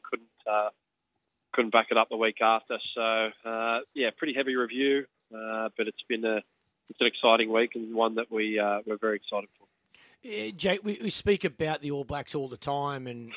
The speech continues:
Speaker 2: they've been an amazing team, but at the moment they just don't seem to be at their best. They're, they've been inconsistent. Is this a great opportunity for the Wallabies?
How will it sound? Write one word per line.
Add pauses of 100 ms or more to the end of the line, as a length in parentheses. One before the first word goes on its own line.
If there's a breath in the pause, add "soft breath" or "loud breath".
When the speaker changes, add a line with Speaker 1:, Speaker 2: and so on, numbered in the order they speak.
Speaker 2:
they've
been
an
amazing
team,
but
at
the
moment
they
just
don't
seem
to
be
at
their
best.
They're,
they've
been
inconsistent. (240 loud breath)
Is
this
a
great
opportunity
for
the
Wallabies?